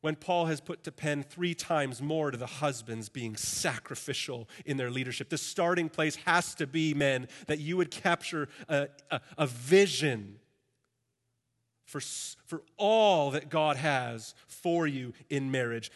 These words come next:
and it is far more than many of us think. And we need to make up for this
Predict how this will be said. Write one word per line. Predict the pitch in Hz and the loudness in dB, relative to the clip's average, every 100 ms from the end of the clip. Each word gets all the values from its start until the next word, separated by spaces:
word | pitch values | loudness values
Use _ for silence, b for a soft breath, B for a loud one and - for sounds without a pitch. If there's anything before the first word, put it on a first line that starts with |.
| B | B
and | 143 | -2
it | 151 | 0
is | 131 113 | -2 -4
far | - - 165 147 123 | -10 -4 0 0 0
more | 123 131 123 110 - B | -4 -4 -4 -6 -12 B
than | 123 120 123 | -6 -4 0
many | 139 147 135 | 0 2 0
of | 117 | -2
us | 117 - - _ | -6 -10 -14 _
think. | 143 107 - - - _ _ _ _ _ _ _ _ _ _ b b | -6 -6 -10 -20 -20 _ _ _ _ _ _ _ _ _ _ b b
And | 123 | -8
we | 123 151 | -4 -2
need | 151 143 | -2 -4
to | |
make | 127 127 123 | -4 -4 -4
up | 123 - | -6 -8
for | - | -12
this | 110 113 - | -8 -8 -10